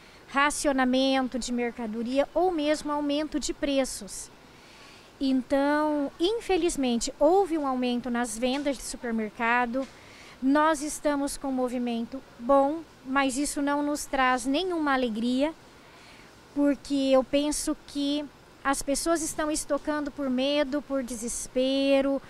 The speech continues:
ou mesmo por uma preocupação, seja de faltar produto, seja de aumento de preços,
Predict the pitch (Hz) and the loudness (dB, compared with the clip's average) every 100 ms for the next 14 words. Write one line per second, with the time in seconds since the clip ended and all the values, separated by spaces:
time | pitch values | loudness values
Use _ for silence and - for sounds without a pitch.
0 | - - - - 294 294 285 285 294 294 | -20 -20 -20 -2 4 6 6 4 4 2
1 | 285 302 294 285 285 - 330 403 427 - | -2 -2 -2 0 -2 -2 0 2 0 -2
2 | 392 359 359 - 240 196 190 - - 285 | -4 -4 -4 -2 -2 -2 -8 -8 -2 2
3 | 330 320 277 254 - 233 233 294 339 349 | 2 2 0 -2 -2 -2 0 0 2 2
4 | 285 240 285 302 - 285 - 302 294 277 | 0 0 0 0 -2 -8 -2 0 2 0
5 | 262 247 247 247 240 226 247 254 285 269 | 0 0 0 -2 -6 -6 -2 0 0 -2
6 | 277 | -10